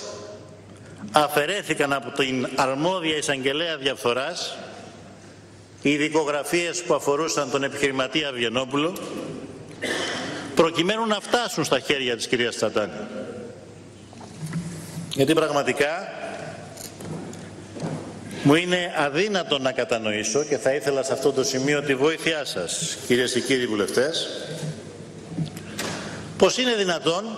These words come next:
ο, ο εποπτεύων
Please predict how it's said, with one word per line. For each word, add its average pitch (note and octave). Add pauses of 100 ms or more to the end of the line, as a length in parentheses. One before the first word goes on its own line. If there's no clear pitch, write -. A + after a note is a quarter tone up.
(1500)
ο, E3
ο F3
εποπτεύων F3